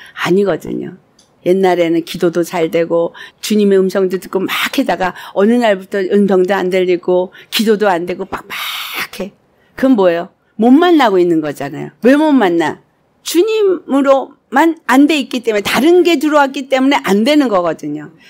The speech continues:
그래서 빨리 회개해서 어디로 돌아가요? 다시 번제단부터 시작해서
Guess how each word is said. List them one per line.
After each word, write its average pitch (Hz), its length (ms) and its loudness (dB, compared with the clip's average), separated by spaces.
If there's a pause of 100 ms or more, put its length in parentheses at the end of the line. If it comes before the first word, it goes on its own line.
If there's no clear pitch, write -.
그래서 285 320 0
빨리 311 460 0
회개해서 262 560 0
어디로 226 280 0
돌아가요? 202 400 0 (220)
다시 175 280 -4
번제단부터 233 1000 0
시작해서 226 720 -4